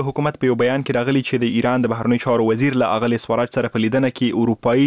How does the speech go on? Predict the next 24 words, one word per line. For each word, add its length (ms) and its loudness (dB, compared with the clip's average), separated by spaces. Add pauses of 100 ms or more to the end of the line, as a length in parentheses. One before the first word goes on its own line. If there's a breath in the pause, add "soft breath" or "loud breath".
(120)
ټولنې، 720 2
روسیې 360 0
او 60 0
چین 260 -2
ته 40 0
د 180 0
اټومي 360 0
تړون 240 2
د 100 -4
خوندي 240 -2
ساتلو 320 -2
په 80 -4
هدف 220 -2 (360 loud breath)
د 60 -6
خپلو 200 2
وروستیو 380 2
سفرونو 340 0
په 160 -2
اړه 160 0
معلومات 340 0
ورکړه. 300 -2 (480 loud breath)
ایران 320 2
د 80 -2
اټومي 240 -2